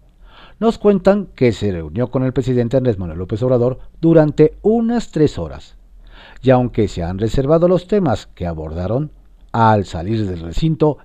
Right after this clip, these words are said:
el diplomático se mostraba muy sonriente, signo de un buen encuentro. Supervisa las obras.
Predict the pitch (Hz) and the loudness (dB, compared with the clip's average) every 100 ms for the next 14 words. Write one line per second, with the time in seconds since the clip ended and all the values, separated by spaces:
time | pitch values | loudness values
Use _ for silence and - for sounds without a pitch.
0 | - 151 139 135 120 131 156 190 214 - | 0 2 2 0 0 0 0 -2 -2 -2
1 | 190 190 202 170 160 160 165 _ 85 92 | -2 -2 -4 -2 2 2 0 _ -8 -4
2 | 110 - 76 71 87 120 101 65 - _ | -4 -6 -12 -6 -2 -2 -2 -12 -18 _
3 | _ _ _ - 262 233 127 90 _ _ | _ _ _ 0 2 2 -2 -4 _ _
4 | _ 147 69 90 147 160 107 85 107 117 | _ -18 -6 -2 0 -2 -4 -4 -4 -6
5 | - 71 - - - _ _ _ _ _ | -8 -14 -14 -20 -20 _ _ _ _ _
6 | _ _ _ _ _ _ _ _ - 139 | _ _ _ _ _ _ _ _ -2 0
7 | 120 - 110 107 170 175 185 180 - 165 | 2 2 2 2 0 2 0 0 -2 -10
8 | 139 - - | -12 -20 -20